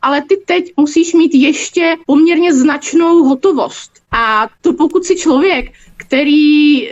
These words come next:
je po škole nebo prostě mladý lidi, eh, víš, kolik sám stojí byty. Takže na to nemáš šanci dosáhnout. Prostě ty, ty, ty to hotový peníze nemáš. To znamená, nedosáhneš na tu hypotéku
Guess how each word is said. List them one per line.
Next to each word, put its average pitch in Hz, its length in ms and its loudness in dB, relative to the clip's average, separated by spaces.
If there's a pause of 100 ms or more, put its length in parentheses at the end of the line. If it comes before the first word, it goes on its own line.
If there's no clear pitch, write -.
(460)
je 208 180 -2
po 220 140 -2
škole 277 640 -2
nebo 233 220 -4
prostě 220 600 -4
mladý 208 400 0
lidi, 240 360 0 (400)
eh, 196 80 -2
víš, 240 240 -2
kolik 254 240 -2
sám 247 300 -2
stojí 247 300 -2
byty. 254 300 -6 (100)
Takže 240 680 -4
na 226 140 -4
to 285 140 -2
nemáš 311 420 0
šanci 277 460 -4
dosáhnout. 269 680 -4
Prostě 277 360 -2 (100)
ty, 294 80 -2
ty, 349 300 -2
ty 302 80 0
to 349 120 0
hotový 339 400 0
peníze 302 460 0
nemáš. 254 580 -2
To 269 120 -2
znamená, 320 440 0
nedosáhneš 311 640 -4
na 339 140 -4
tu 349 120 0
hypotéku 330 840 -2